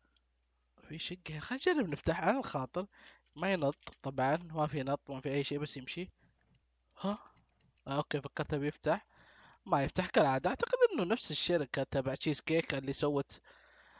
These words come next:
إنترنت، آه، كافي سيموليتر. أعتقد إنه نفسها أو نفس الفكرة سارقينها ممكن. للأمانة أول مرة ألعبها ولا، ولا شفت أي فيديو. آه، تقريبًا ما شفت لها أي فيديو. شفت الشخص كاتب لي هذه نفس،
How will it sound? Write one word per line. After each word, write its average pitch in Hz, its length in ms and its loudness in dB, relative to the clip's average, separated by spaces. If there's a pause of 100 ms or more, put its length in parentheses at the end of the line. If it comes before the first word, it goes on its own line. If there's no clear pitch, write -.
(420)
إنترنت، 151 440 0 (240)
آه، 135 340 4 (100)
كافي 143 240 0
سيموليتر. 151 560 0
أعتقد 254 420 -2
إنه 165 140 0
نفسها 156 300 0
أو 349 140 6
نفس 392 240 0
الفكرة 196 380 2
سارقينها 165 760 2
ممكن. 143 380 -6 (600)
للأمانة 185 420 4
أول 170 380 4
مرة 143 340 0
ألعبها 147 340 2
ولا، 131 440 0
ولا 143 200 4
شفت 147 240 -2
أي 156 120 2
فيديو. 135 560 -2 (640)
آه، 127 560 0
تقريبًا 143 560 -6
ما 131 240 -4
شفت - 280 -8
لها 139 140 -6
أي 156 140 -2
فيديو. 143 280 -4
شفت - 260 -6
الشخص - 320 -6
كاتب 143 340 -4
لي 143 120 -2
هذه 127 200 0
نفس، 135 260 -6